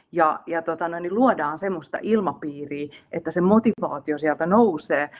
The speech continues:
ja jokainen ihminen kokee itsensä arvokkaaksi ja tärkeäksi. Muutos lähtee aina ihmisestä itsestään ja johtajallahan on aina vastuu siitä,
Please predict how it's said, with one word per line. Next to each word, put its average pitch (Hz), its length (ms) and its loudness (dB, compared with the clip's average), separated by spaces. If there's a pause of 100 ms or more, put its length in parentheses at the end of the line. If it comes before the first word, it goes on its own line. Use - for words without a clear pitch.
(180)
ja 156 80 6
jokainen 170 420 4
ihminen 151 380 -4
kokee 143 280 -8
itsensä 151 380 -6
arvokkaaksi 156 640 -2
ja 233 60 4
tärkeäksi. - 800 -2 (420)
Muutos 233 400 6
lähtee 208 380 -2
aina 185 220 0
ihmisestä 185 480 -8
itsestään 147 760 -4 (220)
ja - 60 -8
johtajallahan 170 720 0
on 175 120 -6
aina 180 200 -2
vastuu 156 480 -4
siitä, 165 380 -2